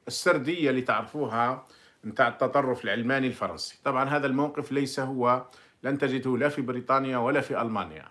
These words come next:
عند الرسميين، أما عند مجموعات هنا وهناك متطرفة تجد، يعني تجد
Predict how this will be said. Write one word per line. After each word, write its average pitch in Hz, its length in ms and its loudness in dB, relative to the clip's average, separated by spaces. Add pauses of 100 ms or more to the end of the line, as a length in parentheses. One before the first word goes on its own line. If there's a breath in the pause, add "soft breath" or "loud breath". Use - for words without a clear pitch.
عند 98 180 -8
الرسميين، 131 680 0 (640 soft breath)
أما 120 220 2
عند 113 240 2
مجموعات 110 600 0
هنا 120 200 0
وهناك 110 420 -4
متطرفة 220 520 -2
تجد، 107 460 0
يعني 71 220 -10
تجد 110 340 -6